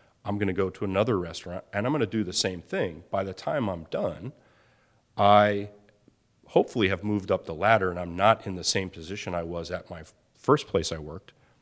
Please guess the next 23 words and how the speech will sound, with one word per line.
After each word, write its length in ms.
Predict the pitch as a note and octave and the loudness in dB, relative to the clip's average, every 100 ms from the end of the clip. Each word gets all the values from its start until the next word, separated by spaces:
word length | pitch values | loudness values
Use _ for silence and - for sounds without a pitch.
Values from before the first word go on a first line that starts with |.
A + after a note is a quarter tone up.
| _ - _ | _ -20 _
But 120 | - A#2 | 2 10
now 300 | B2 C3 A#2 | 12 12 12
I've 180 | G#2 | 12
got 160 | G2+ F2+ - | 6 -6 -8
all 240 | G#2+ A2 | -4 -4
of 100 | F#2+ | -4
this 180 | F2+ - | -6 -8
experience. 500 | - - D3+ E2+ - | -10 -4 -4 -4 -6
I 60 | F#2 | -6
worked 240 | G2 F#2+ | -6 -6
with 140 | A2 - | -8 -6
all 200 | A2 C#3 | 0 2
of 100 | B2 | 2
these 140 | A2 - | -2 -4
people, 360 | F2 - - | -8 -8 -10
all 220 | - A2+ C3+ | -4 0 0
of 80 | |
these 180 | A2+ G2 | 0 -2
owners, 320 | F2+ F2 F2 - | -4 -8 -10 -2
all 220 | G#2 C3+ | 2 2
of 100 | B2+ | 0
these 160 | G2+ | -2
chefs. 540 | F2 - G2+ D#2+ - | -2 4 4 4 -8